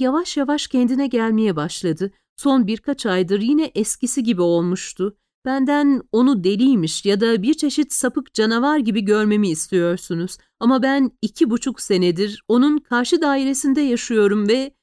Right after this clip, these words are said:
öyle biri değil. Ona bakan,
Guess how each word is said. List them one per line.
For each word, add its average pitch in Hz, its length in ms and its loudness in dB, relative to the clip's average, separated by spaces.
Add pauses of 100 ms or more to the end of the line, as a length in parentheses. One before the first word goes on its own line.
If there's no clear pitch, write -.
(220)
öyle 311 280 4
biri 311 260 4
değil. 226 420 2 (1300)
Ona 277 340 2
bakan, 196 580 -2